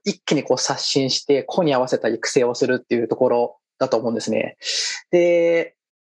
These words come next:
本人もそうですし、多分上司の方々のサポート支援っていうとか、理解っていうのが非常に重要になってくるのかなというふうに感じていまして、まあ、そのあたりの、あの、現場との調整だったり、この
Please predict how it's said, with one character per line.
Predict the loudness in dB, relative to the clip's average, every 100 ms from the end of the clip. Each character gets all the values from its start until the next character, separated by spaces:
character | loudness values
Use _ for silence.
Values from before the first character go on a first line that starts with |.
| _ _ -8
本 | -2 0
人 | 0 -2
も | 0
そ | 2
う | 0
で | 0
す | -2
し、 | 2 2 2 -4 -4
多 | 0
分 |
上 | 2 2
司 | 2 0
の | -2
方 | 0 -2
々 | -2 -2 -2
の | 0 0 -2 -6 -10
サ | -6 -2
ポ | 0 0
ー |
ト | 0
支 | 2 2
援 | 0
っ | -2
て | 0
い | 0
う | 0 -2
と | -4
か、 | -4 -6 0
理 | 0 2
解 | 0
っ |
て | -2 -4
い |
う | -2
の |
が | -2
非 | 0
常 | 2 2
に | 0 -2 0
重 | 2
要 |
に | 2
な |
っ | 0
て |
く | -2
る | -2
の |
か | -2
な | -4
と | -4
い |
う | -6
ふ |
う |
に | -6
感 | -6
じ | -4 -2
て | -2
い | -2
ま | -2
し | -2
て、 | 0 2 0 -6 _ -20 _ -4
ま |
あ、 | -2
そ | 0
の | 0
あ |
た | 0
り | 0
の、 | 0 -2 -6 _ _ _ _ _
あ | -6
の、 | -2
現 | 0 2
場 | 2 0
と | 0
の | -2 -2
調 | 2 2
整 | 4 2
だ | 2
っ | -2 -4
た | -4
り、 | 0 0 -2 -6 _ _ _ _
こ | -2
の | 0 0 0 -4